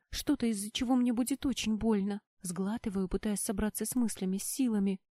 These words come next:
Только что все было хорошо, так хорошо, что я на седьмое небо взлетала от счастья.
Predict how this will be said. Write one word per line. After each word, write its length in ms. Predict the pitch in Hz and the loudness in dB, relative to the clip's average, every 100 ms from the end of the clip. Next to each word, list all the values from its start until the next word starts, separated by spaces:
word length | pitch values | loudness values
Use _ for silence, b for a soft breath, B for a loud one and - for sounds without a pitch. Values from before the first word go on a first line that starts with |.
| _ | _
Только 280 | 302 240 214 | 2 2 0
что 180 | - 240 | -4 -4
все 180 | - 233 | 0 0
было 180 | 254 | 0
хорошо, 520 | 254 277 294 - 233 - | 0 -2 -2 0 0 0
так 200 | - 339 | 0 0
хорошо, 360 | - 262 240 247 | 0 -2 0 0
что 180 | - 247 | 2 2
я 60 | |
на 100 | 254 | 2
седьмое 360 | 262 247 285 320 | 2 4 6 6
небо 260 | 330 269 233 | 4 4 2
взлетала 540 | 208 247 240 233 226 | 0 -2 0 0 0
от 80 | 247 | -2
счастья. 560 | - 269 226 - 202 | 0 0 0 -2 -6